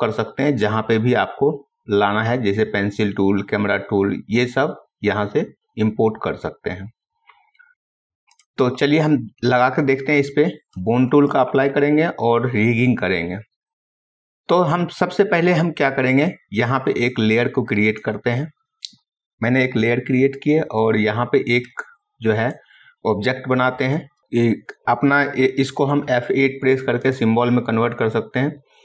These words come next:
ये डमी ऑब्जेक्ट होता है जहाँ से कि हम बोन टूल अप्लाई करना शुरू करेंगे और उसके बाद एक मैं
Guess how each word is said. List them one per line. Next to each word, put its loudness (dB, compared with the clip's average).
ये 4
डमी 2
ऑब्जेक्ट 0
होता 2
है 0
जहाँ -2
से 2
कि 4
हम 2
बोन 2
टूल 2
अप्लाई 0
करना 0
शुरू 0
करेंगे 0
और 2
उसके 0
बाद 2
एक 2
मैं 0